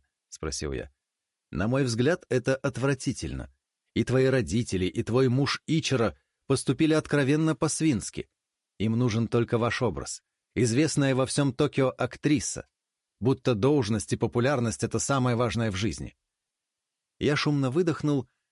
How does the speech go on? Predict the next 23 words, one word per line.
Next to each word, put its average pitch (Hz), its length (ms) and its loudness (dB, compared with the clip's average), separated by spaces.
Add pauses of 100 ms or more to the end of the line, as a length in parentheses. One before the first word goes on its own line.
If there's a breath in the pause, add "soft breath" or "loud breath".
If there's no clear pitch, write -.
(240)
а - 80 0
затем, 143 300 0
осознав, 139 460 0
что 127 280 2
в - 80 -4
тарелке 123 460 2
остался 95 500 -2
лишь 87 240 -4
один 87 320 -4
бульон, 165 380 0 (420)
подхватил 160 480 -2
блюдце 151 400 -2 (100)
и 127 120 0
выпил 143 340 0
остаток 110 640 -4
бычком. 90 640 -4 (440)
Так 117 200 -2
в 85 60 -8
моих 82 280 -4
краях 117 340 -2
называли 92 440 -2
подобный 90 480 -4
способ - 380 -8